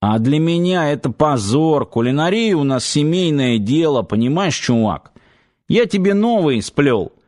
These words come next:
Без паузы, с неохотой закончил паштет. «Сети? Из чего?» удивленно взревел в фильтры Треска. «Из жил буренок, чувак.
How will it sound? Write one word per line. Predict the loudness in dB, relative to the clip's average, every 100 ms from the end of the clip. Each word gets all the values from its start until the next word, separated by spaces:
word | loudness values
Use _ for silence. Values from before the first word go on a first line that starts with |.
| _ -2
Без | 0 0
паузы, | 0 2 2 0 0 -2
с | 0
неохотой | 0 0 -2 -2 -2 -2
закончил | 0 -2 0 -2 0 -2
паштет. | -2 -4 -4 -6 -6 _ _ _ _ _ _
«Сети? | -10 -8 -2 0 2 0 -2 -4 -4 _ _ _ _ _
Из | -4 -2
чего?» | -2 -4 -2 0 0 0 0 0 2 2 2 -2 -4 _ _ -4
удивленно | 0 2 2 2 2 2 0
взревел | 0 0 0 2 0 0 0
в | 0 -2
фильтры | -2 0 0 0 0 0 -2
Треска. | -2 -2 -2 -2 -2 -4 -8 _ _ _ _ _ -4
«Из | -2 0
жил | 0 0 0 0 0
буренок, | 2 2 2 0 -2 -4 -4
чувак. | -2 0 0 -2 -6